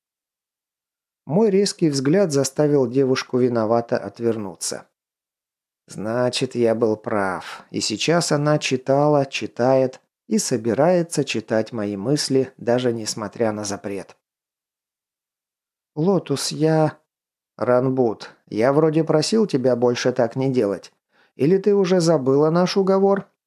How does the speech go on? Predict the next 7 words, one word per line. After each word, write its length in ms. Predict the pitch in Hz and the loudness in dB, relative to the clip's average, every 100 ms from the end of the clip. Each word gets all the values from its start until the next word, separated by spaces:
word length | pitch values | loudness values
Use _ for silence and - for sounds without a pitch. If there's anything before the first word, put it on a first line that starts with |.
| _ _ _ _ | _ _ _ _
Я 260 | 101 131 | -2 0
пристально 580 | 185 202 196 - 185 180 | 2 0 0 0 2 2
посмотрел 680 | 175 160 156 143 156 160 170 | 2 -2 0 -2 0 2 2
в 100 | 143 | 2
глаза 420 | 139 135 131 143 | 2 2 2 0
пристыженной 800 | 139 127 120 - 117 110 107 113 | 0 -4 -4 -4 -6 -4 -6 -8
девушке. 640 | 104 107 87 98 - 113 | -4 -4 -4 -8 -10 -12